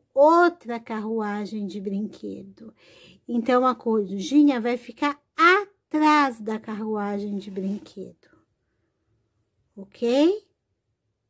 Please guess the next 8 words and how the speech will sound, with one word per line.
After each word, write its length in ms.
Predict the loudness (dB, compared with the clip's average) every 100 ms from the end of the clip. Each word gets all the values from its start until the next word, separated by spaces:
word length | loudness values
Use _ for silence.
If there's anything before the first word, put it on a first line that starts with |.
| _ _ _ _ _ _ _ -4
Vamos 340 | 0 0 -2
fazer 380 | -4 -2 -2 -2
uma 180 | -4 -4
outra 280 | -6 -6 -12
atividade? 1000 | -12 -12 -8 -2 0 0 -4 -12 -20 _ _ _ _ _ _ _ _ _ _ _ _ _ _ _ _ _ _ _ _
Então, 200 | -6 -2
vamos 320 | 0 -2 -4
pôr 340 | 0 2 2